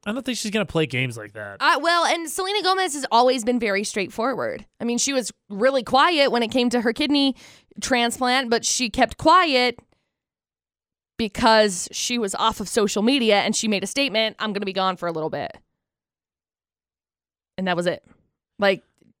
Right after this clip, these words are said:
Speaker 2: Selena Gomez makes
Speaker 1: Yeah,
Speaker 2: these
Speaker 1: I just,
Speaker 2: statements, and
Speaker 1: yeah.
Speaker 2: it's just,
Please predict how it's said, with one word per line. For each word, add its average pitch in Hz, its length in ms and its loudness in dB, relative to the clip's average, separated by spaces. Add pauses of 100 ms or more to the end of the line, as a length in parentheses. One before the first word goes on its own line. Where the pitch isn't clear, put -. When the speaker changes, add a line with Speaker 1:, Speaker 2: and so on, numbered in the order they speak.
Speaker 2:
Selena 381 280 2
Gomez 381 400 2
makes 220 460 0
Speaker 1:
Yeah, 143 80 -2
Speaker 2:
these 135 160 0
Speaker 1:
I 156 40 2
just, 180 100 -2
Speaker 2:
statements, 226 420 0
and 226 140 0
Speaker 1:
yeah. - 20 0
Speaker 2:
it's 214 140 -6
just, 220 260 -2